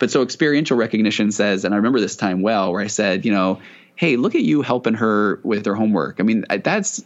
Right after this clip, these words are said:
so impressive. And that shows me, uh, just how, how close you guys are.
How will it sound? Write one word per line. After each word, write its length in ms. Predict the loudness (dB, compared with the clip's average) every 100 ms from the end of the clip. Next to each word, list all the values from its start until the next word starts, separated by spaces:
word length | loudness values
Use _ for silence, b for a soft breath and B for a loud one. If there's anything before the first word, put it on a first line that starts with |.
| -4
so 180 | -2 0
impressive. 420 | 0 -2 0 0
And 80 | 0
that 160 | -2
shows 280 | -2 -2 0
me, 300 | 0 0 0 B B B
uh, 300 | -4 0 0
just 240 | -2 -4 -6
how, 260 | -4 -2 -2
how 180 | -2 -2
close 320 | 0 0 0
you 80 | 0
guys 260 | 0 -2
are. 320 | -4 -4 -8